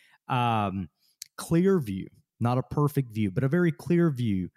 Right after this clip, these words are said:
on the expectation of, of tax rates, on the expectation of your tax story individually and what's going to happen so that we can make the right decision today.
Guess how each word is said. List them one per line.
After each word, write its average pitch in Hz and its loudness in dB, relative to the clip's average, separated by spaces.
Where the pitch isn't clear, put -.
on 127 0
the 123 2
expectation 123 -4
of, 98 -2
of 95 -8
tax 139 -4
rates, 127 0
on 101 -10
the 104 -2
expectation 101 -2
of 92 -2
your 123 2
tax 123 -2
story 87 -4
individually 92 -2
and 110 -2
what's 107 -2
going 98 -2
to 92 -4
happen 95 -2
so - -6
that 131 0
we 135 2
can 143 0
make 160 2
the 175 2
right 139 2
decision 98 -2
today. 82 -8